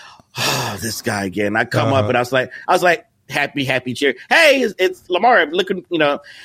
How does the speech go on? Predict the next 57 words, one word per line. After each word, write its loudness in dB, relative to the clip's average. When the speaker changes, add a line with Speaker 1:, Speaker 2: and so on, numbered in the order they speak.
Speaker 1:
He's -4
like, 4
"Look, 0
man, 0
you've -2
been 2
coming 0
here 2
for 0
four 4
weeks, -2
and -4
I've -2
been -6
telling 0
you 2
the 2
same 0
thing." 2
And -4
I -2
was -4
like, 0
"I 0
know, 0
but 0
I 4
really 2
wanna 2
work 2
here." 0
And -2
he 2
just -2
stared 0
me 0
down 0
for, -6
like, -4
twenty -2
seconds, -2
like, -2
the -6
longest 0
seconds -2
of -6
my -2
life. -4
And -4
then 0
he 0
looked 0
at 0
me -4
and -2
he's -4
like, -4